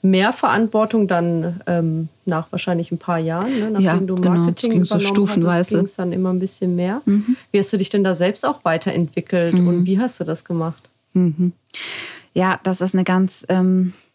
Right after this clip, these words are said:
Speaker 2: das ist eine ganz spannende Frage. Ich hab mir in vielerlei Hinsicht Dinge abgeguckt. Also ich
Speaker 1: Mhm.
Speaker 2: hab, ich hab geguckt, wer arbeitet denn so, wie ich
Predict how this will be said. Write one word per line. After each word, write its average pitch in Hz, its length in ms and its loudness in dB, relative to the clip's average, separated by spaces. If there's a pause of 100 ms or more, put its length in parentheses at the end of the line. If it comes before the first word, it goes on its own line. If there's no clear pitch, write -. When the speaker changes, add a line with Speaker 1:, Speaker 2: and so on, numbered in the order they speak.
(100)
Speaker 2:
das 185 160 0
ist 190 120 0
eine 185 120 2
ganz 185 220 0
spannende 185 380 0
Frage. 175 520 -2 (420)
Ich - 200 -2
hab 214 200 -2 (480)
mir 185 720 2
in 190 160 2
vielerlei 190 840 0
Hinsicht 196 800 -2 (260)
Dinge 208 240 4
abgeguckt. - 640 -4 (160)
Also 185 200 2
ich 214 80 2
Speaker 1:
Mhm. 208 220 -6
Speaker 2:
hab, - 80 -14 (380)
ich 208 120 2
hab 220 120 0
geguckt, 226 420 -2 (360)
wer 202 520 2
arbeitet 214 720 -2 (200)
denn 190 220 4
so, 208 260 0
wie 196 180 2
ich - 240 -4